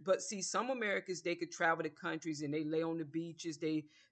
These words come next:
they go to places that cater to Americans, and the people at the places, at the hotel, at the restaurant, speak English 'cause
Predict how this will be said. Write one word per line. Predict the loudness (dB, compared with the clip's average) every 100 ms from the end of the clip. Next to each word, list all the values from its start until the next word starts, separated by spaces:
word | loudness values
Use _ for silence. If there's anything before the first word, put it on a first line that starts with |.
| -4
they | 2 4 4 2 -2 2
go | 4 4
to | 2
places | 0 2 2 2 -2
that | -2 -2
cater | -2 -2
to | 0 2
Americans, | 2 4 2 0 -2
and | -4
the | -6
people | -10 -6 -2
at | -2
the | -6
places, | -2 -2 -2 -2
at | -4
the | -2
hotel, | -4 -4 -2 -2 -2
at | -4
the | -2
restaurant, | -2 -2 -4 -2 0 0 -4 -20 -20 -12
speak | -8 -6 -4 -6 -4
English | -2 0 0 0
'cause | 2 0